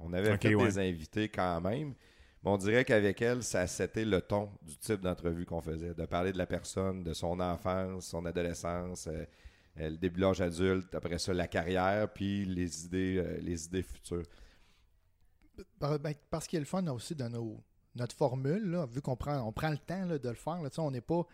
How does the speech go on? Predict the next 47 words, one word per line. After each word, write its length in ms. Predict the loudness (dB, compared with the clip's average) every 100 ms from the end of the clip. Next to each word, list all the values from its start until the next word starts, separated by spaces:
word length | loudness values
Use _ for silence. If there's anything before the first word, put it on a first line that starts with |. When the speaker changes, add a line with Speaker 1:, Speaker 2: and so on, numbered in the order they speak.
| -16 -20 -8
Speaker 3:
les, 160 | -2 2
les 120 | 2
personnes 300 | 0 2 0
qu'on 200 | 2 0
invite, 260 | 2 2 2
des 100 | 2
fois, 140 | 0
sont, 380 | 0 -2 -2 -6 -12 _ _
il 40 | -4
y 20 |
en 40 |
a 60 | -2
qui 80 | -2
sont 120 | -4
connues 320 | 0 0 0
un 60 | -2
petit 180 | -6 -4
peu, 240 | 0 0
puis 200 | -2 -6
quand 140 | 0
Speaker 2:
Ouais. 80 | 2
Speaker 3:
ils 40 | 4
vont 80 | 4
faire 200 | 2 2
une 100 | 0
émission 260 | 0 0
de 80 | 2
radio, 340 | 2 2 2
de 40 | 2
télé, 440 | 2 4 6 4 0 _ _ -12
ben, 80 | -6
ils 20 |
peuvent 120 | -4
pas 100 | 0
parler 280 | 2 2 2
d'eux 400 | 4 6 6 8
autres, 220 | 6 4 -2 _ _ _ _
puis 200 | -6 -4
intéresser 500 | -2 -2 -2 -2 -2
le 60 | 0
monde 180 | 0 0
pendant 200 | -2 0
deux 260 | 2 4 2
heures 120 | 0
de 120 | -2
temps. 140 | -2
Euh, 320 | -2 -2 -2